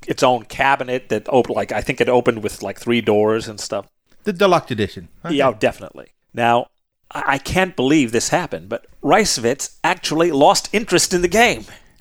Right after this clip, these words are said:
Speaker 2: And
Speaker 1: Now
Speaker 2: what, how, what do you mean? In which way did he lose interest?
Speaker 1: He just didn't want to work on the game anymore or promote the game anymore.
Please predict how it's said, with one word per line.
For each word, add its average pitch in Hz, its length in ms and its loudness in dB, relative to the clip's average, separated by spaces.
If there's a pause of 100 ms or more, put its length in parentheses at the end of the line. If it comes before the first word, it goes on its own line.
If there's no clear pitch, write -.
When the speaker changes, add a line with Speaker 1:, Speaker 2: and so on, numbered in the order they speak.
(160)
Speaker 2:
And 120 100 -8
Speaker 1:
Now 127 80 0
Speaker 2:
what, 139 80 2
how, 151 160 0
what 151 100 -2
do 160 60 2
you 160 60 2
mean? 175 260 2
In 127 160 0
which 156 180 2
way 190 160 2
did 175 120 -2
he 170 60 0
lose 170 200 2
interest? 185 340 0 (720)
Speaker 1:
He 220 260 2
just 202 480 2 (440)
didn't 165 240 2
want 190 140 2
to 190 40 4
work 180 240 0
on 185 120 2
the 196 80 -4
game 180 240 2
anymore 117 400 0
or 120 80 6
promote 131 360 2
the 110 80 0
game 101 260 -4
anymore. 95 480 -16